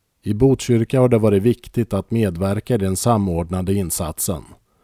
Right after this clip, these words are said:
Vårt fortsatta arbete är en del av en mycket medveten satsning vi gör för att arbeta mot brottslighet inom bland annat avfallssektorn,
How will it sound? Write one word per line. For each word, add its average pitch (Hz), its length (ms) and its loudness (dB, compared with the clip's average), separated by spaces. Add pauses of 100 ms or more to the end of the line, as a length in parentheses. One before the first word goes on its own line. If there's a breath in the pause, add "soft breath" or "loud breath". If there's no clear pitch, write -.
(240)
Vårt 98 180 0
fortsatta 107 520 -2
arbete 110 680 0
är 110 140 -2
en 120 120 0
del 185 240 0
av 101 100 -2
en 202 120 -2
mycket 117 340 -6
medveten 107 600 -2
satsning 95 600 -4
vi 92 220 -2
gör 95 320 -4 (200 soft breath)
för - 140 -4
att 104 140 -4
arbeta 98 520 -2
mot 127 320 -2
brottslighet 95 680 -4
inom 101 300 -2
bland 107 200 0
annat 78 300 -6
avfallssektorn, 85 1080 -6